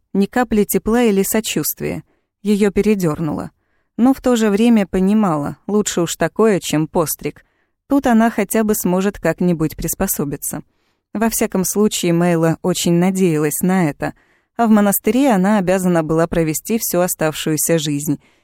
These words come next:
не видя ничего и никого, кроме таких же несчастных, как она сама. «Иду», выдохнула Мейла и на негнущихся ногах направилась вслед за парой. Больше они на нее не обращали внимания,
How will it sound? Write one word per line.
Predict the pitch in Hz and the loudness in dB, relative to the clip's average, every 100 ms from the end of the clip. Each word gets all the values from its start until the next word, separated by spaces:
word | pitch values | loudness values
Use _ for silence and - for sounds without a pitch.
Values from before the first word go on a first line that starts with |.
| _ | _
не | 220 254 | 4 4
видя | 233 226 190 | 6 4 4
ничего | 175 160 - 170 202 | 4 2 -2 0 2
и | 202 | 4
никого, | 170 156 170 170 208 220 - | 4 2 2 2 2 0 0
кроме | 185 180 165 | 0 2 0
таких | 160 - 247 208 | -2 -2 0 2
же | 175 | 2
несчастных, | 156 - 185 214 185 175 - | 2 0 -2 -2 -2 -4 -4
как | 156 - | -4 -2
она | 151 147 | -2 -2
сама. | - 180 151 - _ _ _ _ _ _ _ _ _ | -2 -2 -2 -4 _ _ _ _ _ _ _ _ _
«Иду», | 226 240 180 160 - _ _ _ _ _ | 0 2 2 -2 -6 _ _ _ _ _
выдохнула | 185 180 165 156 175 165 170 | -4 -2 0 -2 0 2 2
Мейла | 190 214 196 | 2 2 2
и | 175 | 2
на | 170 | 4
негнущихся | 170 165 185 196 - - - | 2 2 0 0 -4 -4 -2
ногах | 170 170 208 226 | 0 0 -2 0
направилась | 180 160 185 185 175 160 | -2 -2 -4 -2 -2 -2
вслед | - - 170 160 | -4 -2 0 0
за | 190 196 | -2 -2
парой. | 156 151 160 165 _ _ _ | -4 -4 -6 -10 _ _ _
Больше | 214 247 240 226 | 0 0 2 2
они | 220 240 | 4 4
на | 220 190 | 4 4
нее | 190 214 247 | 2 4 4
не | 196 | 4
обращали | 175 180 - 180 175 | 2 0 0 0 2
внимания, | 175 208 208 156 156 - | 0 2 2 2 -2 -6